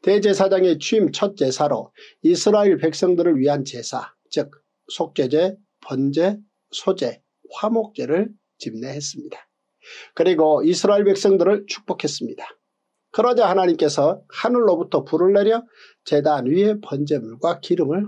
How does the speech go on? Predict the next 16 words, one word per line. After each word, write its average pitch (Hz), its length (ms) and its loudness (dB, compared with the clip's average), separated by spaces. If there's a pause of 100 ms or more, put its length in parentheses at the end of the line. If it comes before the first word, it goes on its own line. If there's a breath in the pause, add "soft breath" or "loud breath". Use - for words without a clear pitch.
(120)
사르셨습니다. - 760 -8 (1120)
레위기 156 380 4
구 156 140 0
장 156 240 2
이십이 170 560 -2
절에서 180 540 0 (120)
이십사 151 540 -8
절입니다. - 500 -10 (880 loud breath)
아론이 220 460 2
백성을 208 420 2
향하여 175 400 2
손을 226 320 0
들어 139 180 2
축복함으로 165 840 -2 (340)
속죄제와 135 760 0
번제와 170 640 0